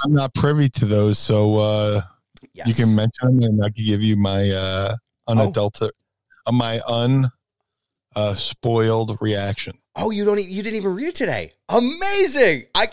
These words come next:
Speaker 2: I don't, the reaction real time. This is great, y'all.
Speaker 1: No,
Speaker 2: Oh.
Speaker 1: ser-, I,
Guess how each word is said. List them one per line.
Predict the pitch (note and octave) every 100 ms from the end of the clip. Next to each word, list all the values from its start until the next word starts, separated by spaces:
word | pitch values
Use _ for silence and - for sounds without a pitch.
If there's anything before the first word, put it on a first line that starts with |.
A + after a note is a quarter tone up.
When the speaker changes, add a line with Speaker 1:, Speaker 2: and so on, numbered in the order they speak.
| G3
Speaker 2:
I |
don't, | G3+ F3 C#3+
the | F3+ F#3 -
reaction | C#3 F3 F#3+ - F3+ F3+ _ _ _ C#3
real | A#3
time. | A3+ C#3+ F#2 E2
This | G#2+
is | G#2+
great, | F2+ G#2+ F2+ E2
y'all. | E2+ D2+ D2 _ _ _ _ _ _ A2+
Speaker 1:
No, | A2 G2
Speaker 2:
Oh. | G#2 G#2+
Speaker 1:
ser-, | E2 C#3 D3+ - _ _ _ _
I, | G#2+ A2